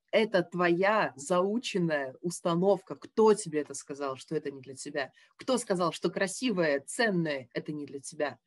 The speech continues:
Кто эти люди? Выгони их из своей головы. Они недостойны быть в твоём, в твоём окружении. Поменяй это, наконец-то. А, музыка, звуки, шум, да, простая музыка, она,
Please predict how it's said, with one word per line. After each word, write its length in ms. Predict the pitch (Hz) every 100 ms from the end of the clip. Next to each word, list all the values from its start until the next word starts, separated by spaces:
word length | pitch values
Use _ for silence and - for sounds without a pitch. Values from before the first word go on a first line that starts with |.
| _ _ -
Кто 220 | - 226
эти 220 | 190 185
люди? 280 | 180 190 143
Выгони 460 | 135 208 214 185
их 80 | 156
из 80 | -
своей 200 | 147 143
головы. 460 | 139 143 139 127 - _ _
Они 240 | 135 190 214
недостойны 720 | 185 180 175 - 226 196 151
быть 220 | 170 180
в 100 | -
твоём, 360 | - 156 160 156
в 100 | _
твоём 360 | 165 185 208 165
окружении. 720 | 175 160 156 202 175 139 127 -
Поменяй 680 | 196 151 143 147 180 151
это, 160 | 135 127
наконец-то. 640 | 123 135 135 123 - - _ _ _ _ _ _ _ _ 143
А, 380 | 147 147 143
музыка, 560 | 160 214 208 175 - 156
звуки, 440 | 147 175 202 -
шум, 380 | 165 - 196 147
да, 160 | 143 165
простая 560 | 180 175 - 214 185 170
музыка, 540 | 175 165 156 143 139
она, 420 | 151 170 185 175